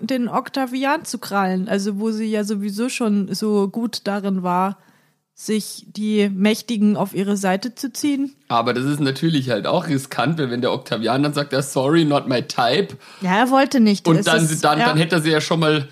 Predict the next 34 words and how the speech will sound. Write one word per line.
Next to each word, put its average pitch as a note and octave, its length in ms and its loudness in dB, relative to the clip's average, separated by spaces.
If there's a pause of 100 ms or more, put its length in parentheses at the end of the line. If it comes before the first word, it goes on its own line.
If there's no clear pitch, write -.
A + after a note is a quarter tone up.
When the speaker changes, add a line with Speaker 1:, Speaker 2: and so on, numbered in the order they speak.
(280)
Speaker 2:
vor C#3+ 260 2
Ort D#3+ 280 2
gehabt G3+ 300 2
und E3+ 120 -4
dann E3+ 200 2
wäre F3 120 2
es E3+ 80 0
nämlich F3+ 280 2
der E3 160 0
Walk F3+ 200 2
of E3 120 -6
Shame F#3 320 0
gewesen. D#3+ 640 0 (420)
Speaker 1:
Also A#3+ 220 0
ich C#4 160 -4
finde, F4+ 340 2
es C#4 140 -2
ist B3+ 180 -6
so C#4 320 2
oder A#3+ 260 2
so A#3 280 0
plausibel. D#4 760 -2
Also B3+ 260 -2 (380)
Octavian, B3 840 0
dass D4+ 200 0
er D4+ 100 -2
sie C#4 260 0
umgebracht C4+ 640 -2
hätte, C#4 180 -2
macht B3 300 0
insofern C#4 560 0
keinen C4 320 0
Sinn, C4 220 2 (280)
weil A3+ 300 2